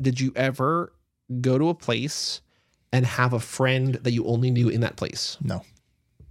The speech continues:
Speaker 1: Really?
Speaker 2: Well, I, I mean,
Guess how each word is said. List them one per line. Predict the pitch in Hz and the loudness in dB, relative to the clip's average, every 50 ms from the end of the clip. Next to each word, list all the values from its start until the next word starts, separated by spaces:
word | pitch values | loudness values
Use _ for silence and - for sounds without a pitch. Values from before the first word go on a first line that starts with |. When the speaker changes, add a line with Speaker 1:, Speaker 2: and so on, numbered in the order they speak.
| - _ _ _ _ _ _ _ _ _ _ _ _ _ _ _ _ _ _ _ _ - | -20 _ _ _ _ _ _ _ _ _ _ _ _ _ _ _ _ _ _ _ _ 0
Speaker 1:
Really? | 156 175 294 302 - _ - | 2 2 2 0 -6 _ 6
Speaker 2:
Well, | - 202 254 247 | 8 8 8 8
I, | 220 262 262 - 233 233 208 | 6 2 4 4 2 2 6
I | 202 214 | 6 6
mean, | 226 226 208 196 180 | 8 8 8 6 6